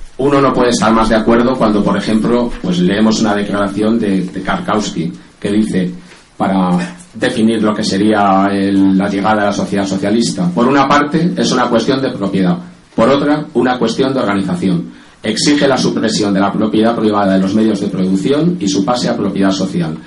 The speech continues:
sea del Estado, municipal o de cooperativas, o de consejos obreros",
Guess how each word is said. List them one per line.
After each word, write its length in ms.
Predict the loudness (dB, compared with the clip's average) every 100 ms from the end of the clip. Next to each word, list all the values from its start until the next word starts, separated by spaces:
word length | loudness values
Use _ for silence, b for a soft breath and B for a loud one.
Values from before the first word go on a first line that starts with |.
| B B
sea 260 | -4 0 2
del 140 | 2
Estado, 560 | -2 0 0 2 0 -2
municipal 680 | 0 2 2 0 0 0 0
o 100 | -2
de 100 | -2
cooperativas, 720 | -2 -2 -2 0 0 -2 -6 -12 b b b b -20 -10
o 100 | -6
de 100 | -4
consejos 360 | -4 -4 -4 -4
obreros", 520 | -2 -2 -2 -4 -8